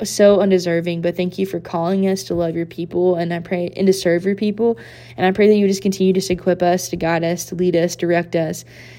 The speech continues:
And I pray, God, that you just give us discernment in the rooms that we're in, the, the workplaces we're in, the relationships, the friendships we're in. And I pray, God, that you would open God's eyes doors, whether they're professionally, personally,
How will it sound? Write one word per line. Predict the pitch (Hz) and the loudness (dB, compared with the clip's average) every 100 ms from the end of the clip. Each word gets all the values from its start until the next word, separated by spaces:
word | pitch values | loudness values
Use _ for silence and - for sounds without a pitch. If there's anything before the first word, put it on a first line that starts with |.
| - - | -18 0
And | 190 180 175 - | 2 4 2 0
I | |
pray, | 180 190 196 | 2 4 6
God, | 196 | 6
that | 190 | 6
you | 190 | 6
just | 190 196 | 4 2
give | 190 | 0
us | |
discernment | 190 190 185 180 180 165 - - - - | 0 -2 -2 -2 -2 -4 -10 -20 -10 -4
in | 185 | -2
the | 170 | 0
rooms | 175 180 180 | 0 0 0
that | 175 | 0
we're | 180 | 0
in, | 175 175 175 | -2 -2 -4
the, | 170 170 - | -4 -4 -2
the | |
workplaces | 180 190 190 180 180 170 | 4 4 6 4 4 -2
we're | 170 165 | -2 -2
in, | 170 170 | -2 -2
the | 165 165 | -2 2
relationships, | 180 190 190 190 180 170 170 | 6 6 6 2 0 0 -2
the | 175 | -4
friendships | 175 180 175 - | -2 -2 -4 -4
we're | 170 | -6
in. | 165 165 170 - - - - - | -4 -4 -6 -8 -20 -20 -18 0
And | 196 | 4
I | 190 | 6
pray, | 208 202 | 6 6
God, | 208 202 | 6 6
that | 190 196 | 4 4
you | |
would | 196 202 | 4 6
open | 185 202 196 | 4 4 2
God's | 185 180 180 | 4 2 2
eyes | 175 175 | -2 0
doors, | 170 175 175 | 0 0 0
whether | 175 175 | 0 0
they're | 170 165 | 0 -4
professionally, | - 208 208 202 196 180 | -2 2 2 2 -2 -2
personally, | - 185 190 185 180 170 165 | 0 0 0 -2 -4 -4 -6